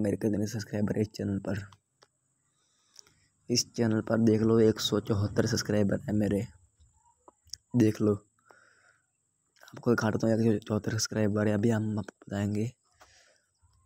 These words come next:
कैसे बढ़ाएंगे subscriber। आपको एक मैं link दे दूँगा डि-, description में, उसको आपको डाउन-, download कर लेना। ये देखो, ऐसा है कुछ, ये देखो,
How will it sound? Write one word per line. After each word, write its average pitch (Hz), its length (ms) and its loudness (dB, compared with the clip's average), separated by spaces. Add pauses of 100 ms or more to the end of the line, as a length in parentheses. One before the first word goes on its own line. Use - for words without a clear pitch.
(260)
कैसे 110 300 0
बढ़ाएंगे 101 360 -2
subscriber। - 720 -4 (880)
आपको 110 360 -2
एक 117 260 0 (2000)
मैं 113 140 2
link 110 280 4
दे 110 160 8
दूँगा 110 320 4 (320)
डि-, 113 160 6 (240)
description 117 600 2
में, 117 200 0 (440)
उसको - 280 -4
आपको 107 260 0
डाउन-, 104 260 2
download 107 320 2
कर 113 120 2
लेना। 110 260 0
ये 110 220 2
देखो, 104 440 0 (840)
ऐसा - 200 4
है 104 160 6
कुछ, 104 240 0 (1800)
ये 117 60 0
देखो, 107 260 2